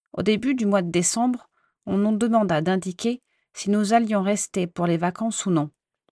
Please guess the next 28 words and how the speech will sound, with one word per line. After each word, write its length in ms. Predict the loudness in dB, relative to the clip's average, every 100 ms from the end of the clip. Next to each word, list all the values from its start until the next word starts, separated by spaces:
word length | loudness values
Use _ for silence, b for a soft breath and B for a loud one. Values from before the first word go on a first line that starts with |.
| _ -4
Je 120 | 2
n'aurais 340 | 4 6 4
jamais 320 | 4 4 2 2
imaginé 580 | 0 0 0 0 -2 -2 _ _ _
rester 340 | 0 0 4 4
à 80 |
Poudlard 420 | 4 0 0 -2 -2
pour 160 | -2
Noël, 400 | 0 0 -2 -6 _ _ _ 2
mais 160 | 4
je 140 | 6 4
ne 40 |
voyais 280 | 4 2 2
pas 140 | -2
très 240 | -2 -2 -2
bien 220 | -2 -4 b b b
où 140 | 0
je 100 | 2
pouvais 420 | 2 0 2 2 2
aller. 300 | 0 -4 -8 _ _ _ _ -2
Mettre 380 | -2 -2 -2 0
mon 200 | 0 0
nom 240 | -2 -6 -8
dans 140 | -6
la 120 | -6
colonne 400 | -4 -2 0 -2
des 120 | -4
restants 540 | -6 -8 -8 -6 -6